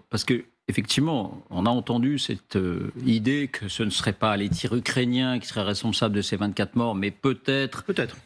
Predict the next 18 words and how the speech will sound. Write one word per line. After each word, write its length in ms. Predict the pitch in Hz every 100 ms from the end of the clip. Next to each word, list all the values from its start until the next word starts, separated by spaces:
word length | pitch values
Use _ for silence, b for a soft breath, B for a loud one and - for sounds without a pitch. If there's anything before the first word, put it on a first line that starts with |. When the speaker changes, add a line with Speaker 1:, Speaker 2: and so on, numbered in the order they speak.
| -
Speaker 1:
des 380 | 101 135 135 139
missiles 400 | 131 117 - 139
antimissiles 540 | 120 131 123 - 127
russes 300 | 117 131 127
qui 100 | -
auraient 140 | 113 107
mal 140 | 110
fonctionné. 540 | 104 113 - 131 165 170 b b b b b -
Quand 160 | -
cet 260 | - 131 -
argument-là 720 | 131 123 139 143 135 139 139
est 180 | 107 -
employé 560 | 113 - 117 113 117 110
par 160 | 107
les 140 | 101 101
Russes 560 | 107 117 104 - - - _
pour 160 | 104 104
dire, 340 | 113 123 98